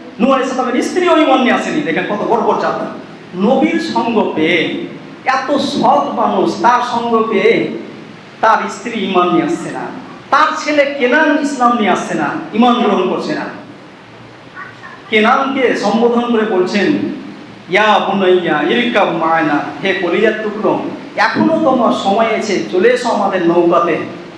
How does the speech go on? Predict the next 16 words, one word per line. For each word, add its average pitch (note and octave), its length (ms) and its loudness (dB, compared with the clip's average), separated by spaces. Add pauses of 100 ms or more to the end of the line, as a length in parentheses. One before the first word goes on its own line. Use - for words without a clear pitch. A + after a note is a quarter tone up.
(140)
কিন্তু A3+ 300 0
সে G3+ 200 0
বলেছিল F#3+ 400 2
যে D#3 100 2
না, C#3+ 280 0 (1400)
ফলে F3 200 2
তাকেও F#3 440 0 (120)
বড় F#3 220 4
একটা F3+ 400 2
তরঙ্গ E3+ 340 0
এসে, D#3 240 2 (120)
ঢেউ E3+ 220 2
এসে D#3 240 -2 (540)
ডুবিয়ে G3 300 2
মেরে D3 220 2
দিয়েছিল। - 360 -8